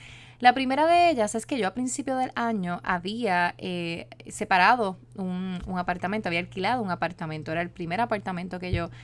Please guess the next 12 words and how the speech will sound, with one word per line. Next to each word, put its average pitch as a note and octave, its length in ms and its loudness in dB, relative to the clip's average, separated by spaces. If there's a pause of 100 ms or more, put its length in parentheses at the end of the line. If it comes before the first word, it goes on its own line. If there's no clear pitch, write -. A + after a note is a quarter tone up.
(240)
alquilaba. F3+ 720 0 (480)
Eh, E3+ 580 -2
era F3 320 2
como F#3 400 -6
ese F#3+ 300 -2
primer F#3+ 340 -2
esfuerzo G3 920 -2
de, F3 420 -2
de E3 140 -4
ser F#3+ 180 0
adulto, G3 720 2
de, F3 460 -4